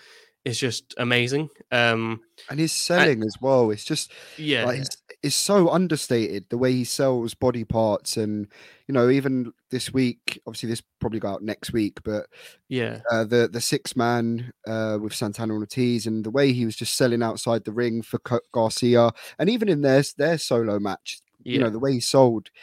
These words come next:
Speaker 2: he's just masterful at it. And it, I think it really goes under the radar.
Speaker 1: Yeah,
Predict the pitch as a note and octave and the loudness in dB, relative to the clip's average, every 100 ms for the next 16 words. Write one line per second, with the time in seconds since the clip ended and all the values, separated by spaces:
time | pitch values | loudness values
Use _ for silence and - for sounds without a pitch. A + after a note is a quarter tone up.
0 | - _ B2+ - D#3 - - C3+ B2 C#3+ | -20 _ -6 -2 -2 -2 -6 -4 0 2
1 | D3 - A2 - G2+ F2+ D2+ D2 G#2 A#2 | 2 -2 -10 -8 -8 -8 -10 -14 -14 -14
2 | _ B2 - D#3 B2 B2 B2+ A#2 A2 G#2+ | _ -12 -8 -6 -4 2 2 2 0 -2
3 | G#2 G2+ F2+ A2 A#2+ A#2 C3 - _ _ | -4 -6 -6 -2 -2 -2 -4 -8 _ _
4 | _ _ C3 B2+ A2+ G#2+ | _ _ -4 0 2 0